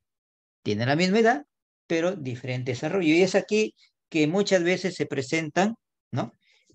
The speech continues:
Los papás con su niño, dice, "Mi niño es el más pequeño de su clase, de su grupo de amigos. O sea, que está quedando bien pequeñito.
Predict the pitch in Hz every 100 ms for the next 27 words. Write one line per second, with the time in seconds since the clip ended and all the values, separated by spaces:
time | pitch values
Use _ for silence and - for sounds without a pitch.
0 | - 127 127 123 139 175 196 _ _ _
1 | - 135 123 139 196 196 139 127 110 -
2 | 202 220 _ - - 139 143 165 185 190
3 | 254 302 - 156 156 143 160 175 - 131
4 | 127 156 156 214 - _ _ _ 113 -
5 | - - 139 202 - - _ _ _ _
6 | _ _ _ _ _ - 143 123 139 165
7 | 196 170 131 139 220 175 160 - _ _
8 | _ 147 - 175 170 175 180 180 196 202
9 | 208 214 185 160 208 277 - -